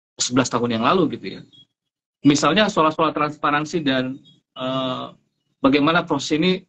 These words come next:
sampai kemudian pemanggilan terhadap Caimin, K P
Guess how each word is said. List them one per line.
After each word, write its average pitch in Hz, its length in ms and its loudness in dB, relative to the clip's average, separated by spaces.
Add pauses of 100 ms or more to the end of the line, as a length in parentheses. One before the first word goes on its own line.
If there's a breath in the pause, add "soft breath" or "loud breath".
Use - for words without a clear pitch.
(120)
sampai 135 320 0
kemudian 135 640 0 (960)
pemanggilan 135 400 2
terhadap 127 400 -4 (320)
Caimin, 185 320 -4 (560)
K - 40 -4 (120)
P - 20 -10